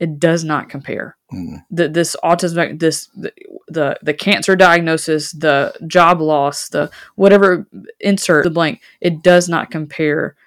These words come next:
Speaker 1: with the eternal weight of glory that will one day happen.
Speaker 2: That's right. And, uh, we, we, we try to systematically catechize our kids. <laughs> We
Speaker 1: Yeah.
Speaker 2: teach them. But the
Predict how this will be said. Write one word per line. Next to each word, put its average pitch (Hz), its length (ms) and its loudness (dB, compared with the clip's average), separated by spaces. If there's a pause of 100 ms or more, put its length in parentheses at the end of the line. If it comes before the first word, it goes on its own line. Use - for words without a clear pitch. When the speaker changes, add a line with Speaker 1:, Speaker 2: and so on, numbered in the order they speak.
(180)
Speaker 1:
with 156 120 -6
the 156 80 -2
eternal 147 500 -6
weight - 240 -6 (100)
of 147 180 -8
glory 156 340 -6
that - 140 -4
will 147 160 -8
one - 200 -10
day - 100 -8
happen. - 240 -16
Speaker 2:
That's - 140 -14
right. - 180 -6 (720)
And, 101 180 -2
uh, 95 140 2
we, 101 300 0 (480)
we, 101 240 -4
we 110 180 -2
try 113 220 4
to 101 80 4
systematically 95 680 0
catechize 87 600 -2
our 85 120 -6
kids. 92 360 -6 (160)
<laughs> 127 120 -8
We 175 80 -4
Speaker 1:
Yeah. 170 80 -2
Speaker 2:
teach 98 260 -6
them. 87 240 -8 (680)
But 95 180 -6
the 92 360 -2